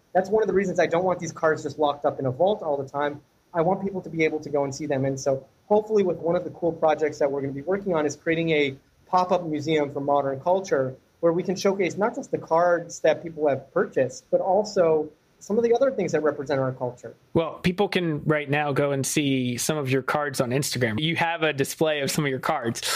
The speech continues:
Speaker 2: So people are able to use social aspects to share, and, and even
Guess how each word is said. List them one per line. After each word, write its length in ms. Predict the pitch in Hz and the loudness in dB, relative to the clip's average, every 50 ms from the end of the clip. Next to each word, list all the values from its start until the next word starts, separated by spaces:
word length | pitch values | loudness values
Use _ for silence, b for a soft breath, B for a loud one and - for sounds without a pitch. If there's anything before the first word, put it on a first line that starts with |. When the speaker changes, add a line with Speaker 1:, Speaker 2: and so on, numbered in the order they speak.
| B B B | B B B
Speaker 2:
So 160 | B - 147 139 | B -2 -2 -2
people 580 | - - 147 - 160 151 143 139 135 127 - - | -2 -2 0 0 0 0 2 2 0 0 0 0
are 180 | 147 151 160 151 | -2 0 0 0
able 300 | 156 160 156 165 156 143 | 0 0 2 0 0 2
to 120 | 139 120 | 2 2
use 280 | 131 143 147 143 127 - | 2 2 0 0 -2 -4
social 800 | - - - 139 147 143 - - 165 139 131 127 123 117 - B B B B B B | -4 -2 0 0 0 0 0 0 0 2 2 2 0 0 -4 B B B B B B
aspects 480 | 123 131 147 - - - 139 - - | -4 -2 -2 -4 -2 -2 -2 -2 -2
to 80 | - 123 | -4 -2
share, 540 | - - - 151 147 143 143 139 139 135 127 | -2 -2 -2 -2 -2 0 0 0 0 2 2
and, 200 | 123 117 117 117 - | 0 0 -2 -2 -2
and 140 | 151 165 170 | -2 -2 0
even 320 | 190 190 196 175 156 139 | 0 0 0 -2 -2 -6